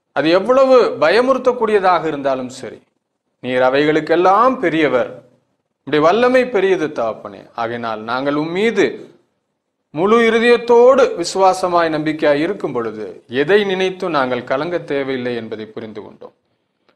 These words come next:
மரண இருளின் பள்ளத்தாக்கிலே நான் நடந்தாலும், நீர் எங்களோடு, என்னோடு இருப்பதினால்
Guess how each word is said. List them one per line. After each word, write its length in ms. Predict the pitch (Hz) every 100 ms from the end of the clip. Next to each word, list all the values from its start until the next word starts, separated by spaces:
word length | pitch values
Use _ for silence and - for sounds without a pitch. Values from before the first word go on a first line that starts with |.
| _ _ _
மரண 380 | 123 139 175 185
இருளின் 460 | 180 196 202 196
பள்ளத்தாக்கிலே 800 | - 185 214 214 208 202 214 208
நான் 220 | 202 202
நடந்தாலும், 800 | 196 196 247 262 233 180 131 101 -
நீர் 580 | 131 190 254 285 277 -
எங்களோடு, 960 | 175 190 220 233 226 220 220 220 226 226
என்னோடு 480 | 165 190 202 208 175
இருப்பதினால் 840 | 156 156 147 131 120 113 104